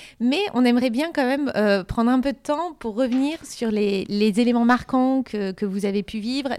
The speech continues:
les, des grands axes qui ont, qui ont façonné cette carrière. Et je vais avoir une question que vous allez encore trouver, euh, très difficile, donc je m'en excuse. Mais,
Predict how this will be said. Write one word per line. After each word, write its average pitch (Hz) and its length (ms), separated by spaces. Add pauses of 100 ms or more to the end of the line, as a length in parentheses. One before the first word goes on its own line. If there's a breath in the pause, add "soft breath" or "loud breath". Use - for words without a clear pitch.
les, 180 160
des 180 180
grands 214 300
axes 226 300
qui - 180
ont, 180 220
qui 190 140
ont 190 60
façonné 233 380
cette 220 160
carrière. 214 420 (540 loud breath)
Et - 100
je 196 40
vais 240 60
avoir 233 120
une 240 80
question 262 240
que 262 60
vous 220 100
allez 185 140
encore 185 240
trouver, 226 300
euh, 170 40
très 247 220
difficile, 233 600
donc 180 160
je 185 60
m'en 190 100
excuse. 208 540 (140)
Mais, 247 320